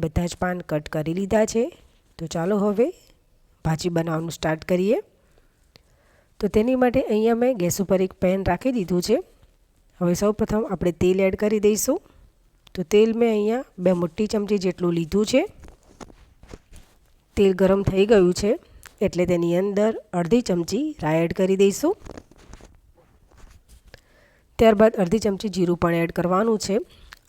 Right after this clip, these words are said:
અને બંનેને બરાબર સ્પ્લટર થવા દઈશું. તો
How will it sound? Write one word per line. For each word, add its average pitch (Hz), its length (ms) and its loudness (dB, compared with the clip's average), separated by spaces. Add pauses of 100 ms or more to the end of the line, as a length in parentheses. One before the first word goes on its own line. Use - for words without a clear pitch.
અને 240 180 2 (120)
બંનેને 226 400 0 (140)
બરાબર 160 360 0
સ્પ્લટર 156 400 -6
થવા 156 320 -2
દઈશું. 240 320 -2 (1700)
તો - 60 -8